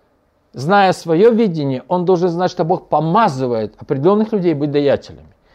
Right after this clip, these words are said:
Другое дело, он с кафедры может давать какой-то материал, который в целом поможет этим людям пережить это соприкосновение, что Бог призывает быть их даятелями.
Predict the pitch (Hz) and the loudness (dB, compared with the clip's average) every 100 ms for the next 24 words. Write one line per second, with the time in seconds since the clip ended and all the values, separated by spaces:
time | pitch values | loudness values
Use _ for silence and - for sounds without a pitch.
0 | _ _ - 156 226 277 233 226 202 214 | _ _ -4 2 4 4 4 2 4 0
1 | 208 - 220 226 202 202 196 185 185 190 | 0 0 0 0 0 0 0 -2 0 0
2 | - 185 180 165 139 156 147 254 262 101 | 0 -2 -2 -2 -2 -2 0 2 2 0
3 | - _ _ _ - 143 196 185 - 214 | -8 _ _ _ -10 -4 -2 -2 0 2
4 | 208 180 185 202 208 185 170 208 226 226 | 2 0 0 2 2 2 0 -2 -2 0
5 | 202 196 165 151 - 202 190 185 165 240 | 0 2 0 -2 0 2 4 2 2 0
6 | - - 165 165 - 170 165 170 170 - | 0 -4 -4 -4 -6 -6 -4 -4 -6 -6
7 | 175 220 208 147 - 156 185 - 170 151 | -2 0 -2 -4 -6 -2 -2 -2 -2 -2
8 | 160 165 160 143 143 151 - 131 131 113 | 0 0 0 -4 -6 -8 -6 -2 -2 -2
9 | - 82 - | -4 -14 -18